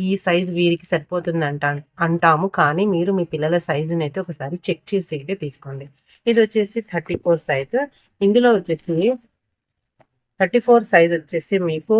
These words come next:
almost ట్వెల్వ్ ఇయర్స్ అమ్మాయికి అయితే ఎక్సలెంట్‌గా అయితే సరిపోతుంది. As it is కలర్ అయితే పడుతుంది. ఇందులోనే మీకు ఈ గోల్డ్ కలర్, ఇది వచ్చేసి థర్టీ సిక్స్ సైజ్ అండి.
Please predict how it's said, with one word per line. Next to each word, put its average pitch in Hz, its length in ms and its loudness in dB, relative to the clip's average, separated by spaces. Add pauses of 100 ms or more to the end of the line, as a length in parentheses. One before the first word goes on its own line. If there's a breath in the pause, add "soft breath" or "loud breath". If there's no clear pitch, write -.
(120)
almost 190 600 2
ట్వెల్వ్ 175 560 0
ఇయర్స్ 190 240 -2
అమ్మాయికి 160 420 -2
అయితే 156 200 -8
ఎక్సలెంట్‌గా 175 600 -2
అయితే 143 180 -8
సరిపోతుంది. 151 640 -6 (140)
As 160 240 0
it 160 160 -2
is 170 140 -6
కలర్ 143 260 -4
అయితే 139 200 -8
పడుతుంది. 143 480 -8 (380 soft breath)
ఇందులోనే 220 560 2
మీకు 160 360 -4 (520)
ఈ 226 100 -2 (520)
గోల్డ్ 190 400 6
కలర్, 139 340 -4 (380)
ఇది 214 140 0
వచ్చేసి 196 340 -2
థర్టీ 185 340 -2
సిక్స్ 160 380 -6
సైజ్ 147 340 0
అండి. 147 220 -4